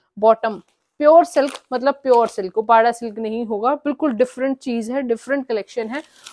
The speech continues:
और डिफरेंट आर्टिकल है। ये देखिए प्योर ऑर्गेन्जा का है ये वाला दुपट्टा। कलर जो देख पा रहे हो बिल्कुल ओरिजिनल है भाई, काम का भी और सूट का भी। इस तरीके से दुपट्टा है, फोर साइड में भी लेस है,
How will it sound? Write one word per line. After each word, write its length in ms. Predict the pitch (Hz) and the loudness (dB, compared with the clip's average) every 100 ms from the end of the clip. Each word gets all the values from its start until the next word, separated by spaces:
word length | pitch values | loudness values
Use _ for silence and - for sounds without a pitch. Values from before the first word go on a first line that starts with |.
| - | 0
और 180 | 277 269 | 4 4
डिफरेंट 420 | 233 - 302 285 | 2 -2 -4 0
आर्टिकल 500 | 233 196 214 185 180 | 0 0 -4 -6 -8
है। 120 | 180 - _ _ | -8 -10 _ _
ये 140 | 240 254 | 0 2
देखिए 300 | 214 - 208 | 2 -4 -8
प्योर 380 | - 302 320 320 | -2 2 2 2
ऑर्गेन्जा 440 | 269 262 254 269 | 0 -2 -2 -2
का 160 | 254 269 | 0 0
है 180 | 247 262 | 0 -2
ये 140 | 254 | 0
वाला 180 | 247 247 | -2 -2
दुपट्टा। 360 | 220 240 233 302 _ | -6 -12 -10 -10 _
कलर 320 | 262 277 302 277 | 2 4 4 2
जो 100 | 262 | 0
देख 220 | 254 247 | 0 2
पा 80 | 262 | 0
रहे 140 | 240 | 0
हो 60 | 208 | 0
बिल्कुल 320 | 247 254 269 | -4 -2 -2
ओरिजिनल 380 | 240 226 254 240 | 0 -2 -4 -2
है 60 | 226 | 0
भाई, 160 | 233 | -2
काम 420 | 254 269 254 262 | -2 -2 0 0
का 160 | 262 269 | -2 -4
भी 220 | 247 349 - _ _ | -2 -2 -4 _ _
और 140 | 285 285 | 2 2
सूट 340 | - 285 240 | 0 -4 -4
का 160 | - 196 | -4 -4
भी। 180 | 185 190 _ _ | -4 -8 _ _
इस 180 | 302 - | -8 0
तरीके 320 | 311 302 294 | 2 2 -4
से 120 | 302 269 | -4 -6
दुपट्टा 420 | 254 254 254 285 | -2 -2 0 -2
है, 180 | 294 320 _ _ | 0 -4 _ _
फोर 300 | - 262 285 | -2 0 2
साइड 260 | 311 254 240 | 0 -4 -2
में 180 | 269 262 | -4 -4
भी 60 | |
लेस 320 | 254 262 262 | -2 -2 -4
है, 100 | 277 | -12